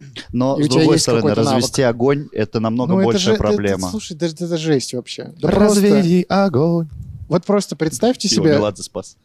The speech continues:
Speaker 2: что вы идёте по морозу, даже тепло одетый.
Speaker 1: Мгм.
Speaker 2: Вот куда-то идёте прям пешком больше четырёх часов. Ну, как будто
Speaker 1: Да
Speaker 2: это
Speaker 1: больше часа, как будто уже до свидания.
Speaker 2: Ну, а вот тут всё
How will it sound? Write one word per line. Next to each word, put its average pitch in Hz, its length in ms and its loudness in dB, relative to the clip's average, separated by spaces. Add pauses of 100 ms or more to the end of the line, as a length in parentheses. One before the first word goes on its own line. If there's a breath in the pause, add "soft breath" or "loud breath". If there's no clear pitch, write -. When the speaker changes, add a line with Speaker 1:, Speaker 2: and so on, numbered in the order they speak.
(100)
Speaker 2:
что - 240 0
вы 170 380 4 (300 soft breath)
идёте 156 680 2 (320)
по 160 120 2
морозу, 156 640 2
даже 180 260 2
тепло 190 360 2
одетый. 160 480 0 (240)
Speaker 1:
Мгм. 107 320 -4 (340)
Speaker 2:
Вот 143 220 -4
куда-то 165 520 0
идёте 156 400 2
прям 127 220 0
пешком 220 480 0
больше 160 380 -2
четырёх 135 400 -2
часов. - 400 -10 (1300)
Ну, 165 100 -2
как 202 160 -2
будто 214 180 2
Speaker 1:
Да 185 60 4
Speaker 2:
это 131 60 0
Speaker 1:
больше 151 260 0
часа, 143 300 -2
как 98 220 -6
будто 98 260 -6
уже 90 200 -4
до 87 100 -10
свидания. 87 640 -6
Speaker 2:
Ну, 165 100 -10
а 180 80 0
вот 175 160 0
тут 214 200 0 (800)
всё 165 280 -6